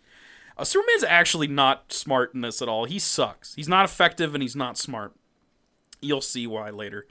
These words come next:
Superman encounters a survivor of Argo. She is, her name Kara. If that sounds familiar to you, that's because she's Supergirl.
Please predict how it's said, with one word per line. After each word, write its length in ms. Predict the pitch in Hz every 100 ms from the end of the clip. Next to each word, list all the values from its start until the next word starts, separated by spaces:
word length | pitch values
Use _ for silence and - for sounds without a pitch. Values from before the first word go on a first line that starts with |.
| _ _ _ _ _ _ _
Superman 380 | - 302 285 254
encounters 460 | 202 240 240 247
a 60 | 233
survivor 600 | - 226 262 330 277 196
of 100 | 156
Argo. 580 | 165 180 180 214 254 262 - -
She 380 | - - 190 196
is, 600 | 170 180 196 196 - - _ _ _ _ _ _
her 220 | - 381
name 280 | 370 302 247
Kara. 720 | - 247 220 240 262 277 240 - - _ _ _ - _ - - -
If 160 | 202
that 200 | 254 262
sounds 320 | 254 247 226
familiar 400 | 214 202 208 214
to 140 | 208 208
you, 80 | 220
that's 160 | 240
because 340 | - - 226 196
she's 240 | - 170
Supergirl. 720 | - 226 214 170 139 127 104